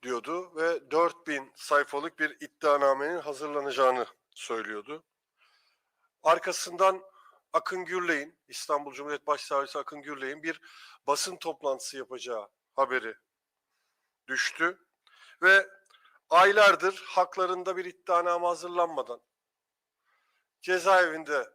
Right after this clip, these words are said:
tutulan Ekrem İmamoğlu başta olmak üzere seçilmiş belediye başkanları, belediye meclis üyeleri,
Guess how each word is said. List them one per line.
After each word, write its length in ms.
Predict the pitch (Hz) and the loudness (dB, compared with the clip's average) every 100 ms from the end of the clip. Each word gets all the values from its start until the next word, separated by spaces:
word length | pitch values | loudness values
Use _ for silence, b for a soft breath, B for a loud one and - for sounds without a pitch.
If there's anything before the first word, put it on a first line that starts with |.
| _ | _
tutulan 500 | - - 156 151 156 _ _ _ _ _ _ _ _ _ _ _ - | -20 -16 0 0 0 _ _ _ _ _ _ _ _ _ _ _ -2
Ekrem 400 | 180 - 185 170 | 0 2 2 2
İmamoğlu 600 | 170 170 160 147 131 131 b b b b _ _ _ | 2 4 4 4 0 -6 b b b b _ _ _
başta 320 | 151 147 - 160 | 0 0 0 -2
olmak 240 | 143 135 | -2 -6
üzere 220 | 143 135 | -8 -8
seçilmiş 500 | - 170 190 175 - | -8 -6 -6 -8 -4
belediye 360 | 165 160 156 147 | -2 0 0 0
başkanları, 580 | 135 - 135 120 117 139 | -2 -2 -6 -6 -8 -4
belediye 320 | 165 156 156 | -4 -2 -4
meclis 400 | 151 151 - 147 | -4 -6 -8 -6
üyeleri, 380 | 131 117 95 | -6 -6 -10